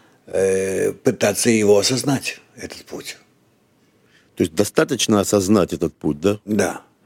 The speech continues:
Speaker 2: Только осознать.
Speaker 1: У нас ос-, н-, мы должны осознать, что у нас нет никакого иного пути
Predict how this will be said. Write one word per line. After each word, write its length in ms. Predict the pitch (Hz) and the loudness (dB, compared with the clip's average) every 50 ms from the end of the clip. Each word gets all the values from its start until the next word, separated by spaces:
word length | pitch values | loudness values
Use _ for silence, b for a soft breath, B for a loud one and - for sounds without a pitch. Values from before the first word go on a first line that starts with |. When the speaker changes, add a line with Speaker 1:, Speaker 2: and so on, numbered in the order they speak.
| b b | b b
Speaker 2:
Только 220 | - 139 - 135 | -2 2 2 0
осознать. 520 | 120 117 131 117 98 104 85 67 - - _ | 0 2 0 0 0 0 -2 -4 -4 -4 _
Speaker 1:
У 100 | - 139 | 2 2
нас 280 | 139 143 135 117 - - | 4 4 2 2 0 0
ос-, 200 | 117 117 - - | -2 -4 -4 -4
н-, 380 | 120 120 - - 127 131 120 - - - - - | -6 -6 -4 -2 -2 -2 -2 -4 -10 -12 -6 0
мы 160 | - 139 139 | 2 2 4
должны 400 | 117 135 131 123 110 117 143 139 | 4 2 2 2 2 2 2 2
осознать, 520 | 127 110 - 123 127 110 104 127 131 101 - | 2 2 0 -2 -2 0 0 0 0 0 0
что 160 | - - 120 | -2 0 0
у 20 | |
нас 280 | 123 120 117 113 - - | 2 2 2 0 -2 -2
нет 240 | 123 123 117 - - | -2 -2 -2 -2 -2
никакого 800 | 127 143 151 139 - 139 123 - 123 139 131 117 107 110 107 | 0 0 0 0 0 -2 -2 -2 -2 -2 0 0 0 0 0
иного 500 | 110 117 123 120 107 101 101 92 90 98 B B B B B B B _ | 2 2 2 4 4 2 2 0 -2 -8 B B B B B B B _
пути 600 | 101 120 - - 98 120 135 123 110 92 - | -2 -2 -2 -2 0 2 2 2 2 -2 -6